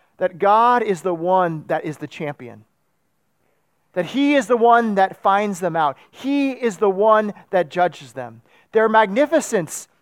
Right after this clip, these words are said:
it fades away. It's such a great image here in verse four. "All the hosts of heaven shall rot away,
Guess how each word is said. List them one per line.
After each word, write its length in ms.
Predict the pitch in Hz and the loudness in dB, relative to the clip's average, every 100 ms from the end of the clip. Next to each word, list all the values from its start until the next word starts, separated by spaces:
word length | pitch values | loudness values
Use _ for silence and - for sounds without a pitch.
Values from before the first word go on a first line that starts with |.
| - | -4
it 180 | 226 233 | -2 -2
fades 400 | - 233 247 196 | -2 0 0 -2
away. 540 | 226 220 269 233 127 _ _ _ _ _ _ _ _ _ _ _ _ _ | -2 2 2 2 0 _ _ _ _ _ _ _ _ _ _ _ _ _
It's 160 | - - | -20 -16
such 380 | - - 247 202 | -16 -4 -4 -4
a 40 | |
great 360 | 160 170 196 190 | -6 -2 -2 -2
image 320 | 190 180 - | -4 -4 -6
here 400 | - 190 180 160 | -6 -2 -2 -4
in 140 | 165 151 | -10 -6
verse 260 | 185 180 | -6 -8
four. 400 | - 190 190 185 - - - | -8 -2 -2 -2 -8 -20 -2
"All 300 | 226 254 262 | 4 6 6
the 140 | 220 190 | 4 0
hosts 300 | 233 240 - | 0 0 -2
of 100 | 202 | -8
heaven 460 | 170 208 202 175 143 _ | -4 -4 -2 -6 -10 _
shall 280 | - 202 175 | -10 0 0
rot 400 | 156 175 190 185 | 2 2 2 0
away, 540 | 165 143 143 127 117 | -6 -4 -4 -4 -10